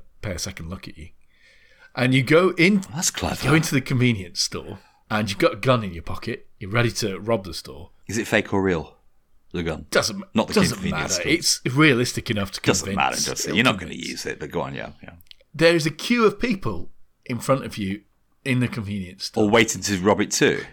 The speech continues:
Speaker 1: No, I think
Speaker 2: No.
Speaker 1: they're just going shopping, you know. I think they're buying things. What are you gonna do, Paul? Are you gonna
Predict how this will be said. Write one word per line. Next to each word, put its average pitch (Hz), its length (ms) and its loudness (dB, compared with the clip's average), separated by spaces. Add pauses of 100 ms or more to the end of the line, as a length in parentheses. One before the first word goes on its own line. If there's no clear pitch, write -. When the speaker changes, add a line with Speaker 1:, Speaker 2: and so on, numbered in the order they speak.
(140)
Speaker 1:
No, 240 220 6
I 196 60 6
think 247 180 -4
Speaker 2:
No. - 80 2
Speaker 1:
they're 127 100 4
just - 400 -6
going 110 240 2
shopping, 95 460 -6
you 98 80 -8
know. 82 100 -14
I 87 60 -14
think 117 180 -10
they're 95 100 -4
buying 98 400 -2
things. 87 460 -8 (720)
What 180 160 6
are - 20 2
you 185 80 2
gonna 151 160 4
do, 143 180 2
Paul? 110 260 0
Are - 20 2
you 135 160 4
gonna 135 420 4